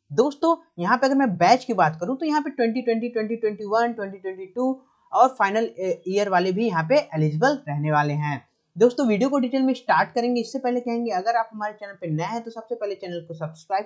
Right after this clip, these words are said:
कर दीजिए और bell icon को press कर दीजिए, ताकि आने वाले हर job की नोटिफिकेशन आपको मिलती रहे। दोस्तों, job की जो link है, वो मैं description में दे दूंगा, वहां से जाकर आप direct apply कर सकते हैं। दोस्तों, यहाँ पे हम देख लेते हैं,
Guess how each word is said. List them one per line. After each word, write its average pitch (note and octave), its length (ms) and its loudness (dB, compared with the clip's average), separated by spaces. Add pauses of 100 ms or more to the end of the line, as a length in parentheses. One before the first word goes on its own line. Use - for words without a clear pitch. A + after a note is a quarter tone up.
कर G#3 80 -4
दीजिए G3+ 380 -2 (320)
और G#3 100 4
bell A#3 200 6
icon D#3 300 0
को B3+ 180 4 (380)
press B3 240 4
कर G3+ 100 2
दीजिए, E3 280 -2
ताकि A#3 380 -2
आने A#3+ 220 0
वाले G#3+ 240 0
हर G#3 180 0
job F#3 240 0
की F#3+ 60 -10
नोटिफिकेशन D#3+ 520 -4
आपको C4+ 440 -4 (300)
मिलती D#3+ 300 4
रहे। C#3+ 320 0 (500)
दोस्तों, C4+ 320 4
job F#3 340 4
की C4 80 0
जो B3+ 120 2
link C4 240 0
है, C4+ 60 2
वो C4 120 6
मैं B3+ 160 2
description B3 400 -4
में B3+ 140 0
दे B3+ 100 4
दूंगा, F#3+ 260 -2
वहां G3+ 260 -2
से G#3+ 60 -8
जाकर G#3+ 260 2
आप G#3 80 0
direct F3+ 300 2
apply E3 380 0 (380)
कर E3 100 4
सकते D#3+ 320 -6
हैं। D3 360 0 (180)
दोस्तों, B3+ 300 0
यहाँ A3+ 220 2
पे A#3 100 -6
हम A#3 140 0
देख F#3+ 220 -2
लेते F#3+ 240 -6
हैं, F#3+ 240 -12